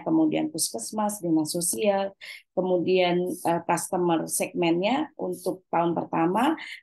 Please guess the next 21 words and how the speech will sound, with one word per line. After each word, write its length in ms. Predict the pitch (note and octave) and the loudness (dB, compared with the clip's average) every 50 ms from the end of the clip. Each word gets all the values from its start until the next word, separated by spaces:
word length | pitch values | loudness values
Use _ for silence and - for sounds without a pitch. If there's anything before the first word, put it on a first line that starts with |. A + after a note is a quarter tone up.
| _ - | _ -2
perawat, 320 | F3+ F3 F3 F#3 G3+ G3+ | 2 4 4 4 4 2
bidan, 320 | F3 E3+ D#3+ E3 E3+ E3+ E3+ | 0 0 2 2 0 0 0
gizi, 320 | D3+ D#3 D3+ - F3 D#3 | -2 -4 -4 -4 -2 -2
dan 160 | D3+ C#3+ C#3 | -2 -4 -4
caregiver. 560 | C#3+ - D3 C#3+ - - D#3 - - - - - - - _ | -8 -10 -12 -12 -10 -12 -12 -12 -12 -14 -14 -16 -18 -12 _
Channel-nya 720 | - F3+ F3 F3+ F3 E3 E3+ F3 F3 F#3+ G#3+ B3 C#4+ D#4 D#4 - - - _ - | 0 0 2 4 4 4 4 4 4 4 4 4 2 2 0 -4 -12 -16 _ -8
kita 160 | - F3+ - F3+ | -6 -2 -2 -2
sudah 320 | E3 - E3+ E3 D#3 - | -2 0 0 -2 -2 0
punya 240 | E3+ D#3+ D#3+ D#3+ D#3+ | 2 2 4 4 4
wo-, 240 | D#3 D3+ D3+ D3+ - - | 4 2 0 -2 -4 -4
website, 720 | - E3+ D#3+ D3+ D#3 - - - - F#3 F#3 G#3+ B3+ C4+ - - - - - - - _ - | 0 0 0 0 0 -6 -8 -4 -2 0 0 0 0 -2 -4 -10 -16 -20 -20 -20 -14 _ -6
eh, 680 | E3+ E3+ E3 D#3+ D#3 D#3+ D#3+ D#3+ D#3 D#3 D3+ D3+ D#3 D#3 E3+ - | -4 -2 -2 -2 -4 -4 -6 -6 -8 -8 -10 -12 -12 -12 -6 -4
publikasi 560 | F#3+ F#3 F3+ F3+ F3 F3+ F3+ E3 D3+ - - | -2 0 0 0 0 0 0 -2 -2 -4 -6
sosmed, 480 | - - E3+ D3 - - D#3 D3 - - _ - F#3+ | -4 -4 -4 -4 -4 -4 -4 -4 -4 -4 _ -4 -2
Instagram, 720 | F3 E3+ - - F3 D3+ D3+ - E3 F3+ G#3 A#3 B3 - _ _ _ _ - | -2 -2 -2 -2 -2 -2 -2 -2 -2 -2 -2 -2 -4 -8 _ _ _ _ -6
eh, 560 | E3+ E3+ E3 D#3 D3+ D3+ D3 D2+ D2 - - - _ _ _ - - _ _ | -4 -4 -4 -4 -6 -6 -8 -8 -8 -8 -10 -12 _ _ _ -20 -20 _ _
kemudian 480 | - E3 E3+ E3 E3 E3+ E3 E3+ E3+ E3+ | 0 2 4 6 6 6 4 4 4 2
YouTube 400 | E3 D#3+ - - B3+ B3+ B3+ - _ - - | 2 0 2 0 0 0 -2 -12 _ -6 -2
maupun, 560 | F3 D#3+ D#3+ D#3 D#3 - F3+ F3+ F3+ F3+ F3+ F3+ _ _ _ _ _ _ - | 2 2 2 2 2 0 0 0 0 -4 -8 -14 _ _ _ _ _ _ -4
eh, 240 | D#3 D#3 D3+ D3+ D3 | -2 -2 -2 -2 -4
TikTok. 480 | - F3 E3 - - - - - - | -6 -8 -6 -4 -4 -4 -4 -4 -10